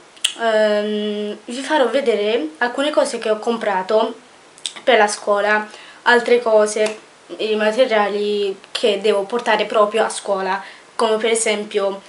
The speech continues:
ehm, a disegno devo portare, mm, cose precise, sì, materiali precisi. Lo so che ho già fatto, mm, un video back to school, però,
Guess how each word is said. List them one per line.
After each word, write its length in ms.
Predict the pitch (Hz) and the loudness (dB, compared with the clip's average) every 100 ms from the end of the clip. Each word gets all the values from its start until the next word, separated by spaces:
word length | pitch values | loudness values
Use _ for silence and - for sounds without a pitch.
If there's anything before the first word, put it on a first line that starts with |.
| - - - - - | -18 -18 -20 -20 -4
ehm, 1300 | 226 220 214 208 208 208 208 208 208 202 202 196 196 196 | 2 4 4 4 2 -2 -4 -6 -8 -8 -12 -12 -8 -2
a 140 | 247 | -2
disegno 680 | 196 233 233 214 214 220 240 | -2 0 4 4 2 -2 0
devo 180 | 214 202 | 0 0
portare, 460 | 214 208 208 196 | -2 0 0 0
mm, 440 | 190 190 190 185 190 - - - - - | -4 -6 -8 -8 -10 -14 -18 -20 -20 -8
cose 320 | - 240 226 233 | 0 2 2 0
precise, 840 | 226 220 214 196 190 196 196 196 - - - - | 0 0 -2 -4 -4 -2 -4 -8 -18 -20 -20 -20
sì, 300 | - - 202 | -8 -2 -2
materiali 480 | 202 214 214 220 208 | 0 -2 0 0 0
precisi. 580 | - 196 - 202 - 202 - - - - | -4 -8 -6 -8 -8 -10 -12 -16 -14 2
Lo 120 | 254 | 4
so 160 | 254 262 | 4 2
che 120 | 214 | 0
ho 100 | 208 | -2
già 140 | 220 | -2
fatto, 640 | 214 226 214 214 196 185 - - 117 | 0 0 0 -2 -4 -6 -10 -18 -14
mm, 560 | 202 190 190 185 185 190 - - - - | -10 -8 -6 -6 -8 -12 -16 -16 -16 -6
un 200 | 247 226 | -4 -2
video 540 | 214 214 202 190 185 180 | -4 -4 -2 0 0 -2
back 260 | 214 220 | -4 -6
to 140 | - 214 | -6 -8
school, 560 | - 202 196 208 339 - - - - - | -8 -6 -2 0 0 -4 -16 -20 -20 2
però, 840 | 269 262 254 226 202 196 190 185 | 6 6 8 6 6 4 0 -2